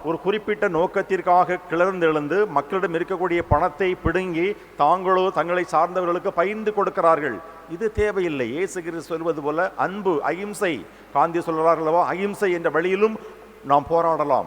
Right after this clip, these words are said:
இயேசு கிறிஸ்து சொல்கிறார், "அன்பு என்ற வழியிலும் நாம் போராடலாம்." எனவே இந்த அகிம்சையும் அன்பையும் ஒன்றாக கலந்து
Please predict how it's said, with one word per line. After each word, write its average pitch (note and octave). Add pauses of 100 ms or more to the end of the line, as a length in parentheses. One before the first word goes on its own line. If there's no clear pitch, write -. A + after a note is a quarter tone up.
இயேசு D#3+
கிறிஸ்து D#3
சொல்கிறார், C3
"அன்பு F#3
என்ற F3
வழியிலும் F3
நாம் E3
போராடலாம்." C3
எனவே C#3+ (200)
இந்த A2+
அகிம்சையும் E3+
அன்பையும் D#3+
ஒன்றாக D3
கலந்து D3+